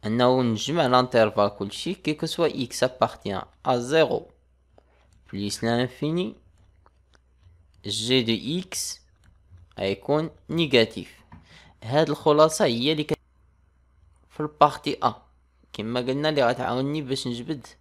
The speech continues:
لي فارياسيون ديال اف دو إكس. دابا ندوزو لا بارتي بي. لا فونكسيون اف دو إكس est définie par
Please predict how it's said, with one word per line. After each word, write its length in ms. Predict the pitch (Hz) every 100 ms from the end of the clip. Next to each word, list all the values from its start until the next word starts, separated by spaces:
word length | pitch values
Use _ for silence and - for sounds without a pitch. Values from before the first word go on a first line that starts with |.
| _ _ _
لي 180 | 202 123
فارياسيون 760 | 127 123 117 139 123 - 156 131
ديال 360 | 117 139 139 _ _ -
اف 240 | 143 143
دو 140 | 127 135 -
إكس. 500 | 147 - - - - _ _ _ _ _ _ _ _ _ _ _ _ _ _ _ _ _ _ _ _ _ _ _ _ -
دابا 120 | 226
ندوزو 320 | 190 165 160
لا 240 | 170 151 -
بارتي 280 | 131 - 107
بي. 360 | 98 - 247 269 _ _ _ _ _ _ _ _ - - - _ _ _ _ _ _ _ -
لا 80 | 180
فونكسيون 460 | 226 226 - 185
اف 220 | - 151
دو 100 | 131
إكس 360 | 147 151 196 -
est 40 |
définie 460 | 127 123 - 131 131
par 400 | - 117 -